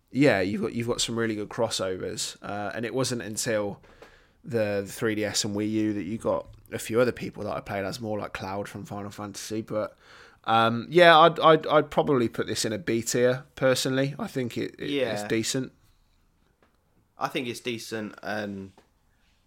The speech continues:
Speaker 2: I like the, the, the single player mode, Subspace Emissary. I think
Speaker 1: Yeah.
Speaker 2: that was a nice addition that it would be nice to see come back. Um, it was nice to see all those characters interact with each other in cutscenes, and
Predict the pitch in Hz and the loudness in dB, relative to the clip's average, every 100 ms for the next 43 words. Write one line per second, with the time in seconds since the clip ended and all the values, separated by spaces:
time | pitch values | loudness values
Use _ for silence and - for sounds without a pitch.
0 | _ - 98 107 110 - 104 104 101 - | _ -10 -6 -2 -2 -2 -4 -4 -6 -10
1 | - 92 95 104 95 139 113 101 113 101 | -14 -12 -10 -10 -8 -8 -8 -10 -4 -2
2 | 98 98 98 - 101 - 101 98 104 101 | -2 -4 -6 -8 -10 -8 -8 -6 -8 -8
3 | 95 - 92 90 92 117 87 80 90 95 | -8 -6 -4 -6 -2 -2 -2 -4 -8 -8
4 | 92 90 82 98 95 - 95 92 - 85 | -10 -10 -12 -12 -10 -10 -10 -10 -10 -10
5 | 87 85 90 90 - - - 92 - - | -10 -12 -12 -14 -16 -16 -12 -12 -14 -20
6 | - 98 87 101 107 - - _ _ _ | -12 -10 -6 -4 -4 -8 -20 _ _ _
7 | _ - 92 90 92 - 107 95 - - | _ -12 -8 -6 -8 -10 -10 -10 -12 -14
8 | 95 92 95 87 85 - 98 85 - 95 | -12 -10 -8 -10 -10 -10 -8 -8 -10 -14
9 | 85 - - _ _ _ 113 101 - 104 | -14 -16 -20 _ _ _ -10 -10 -8 -6
10 | - 95 98 107 95 92 90 117 - - | -6 -10 -10 -10 -10 -10 -10 -12 -12 -12
11 | 107 95 95 90 87 85 | -10 -10 -10 -12 -16 -16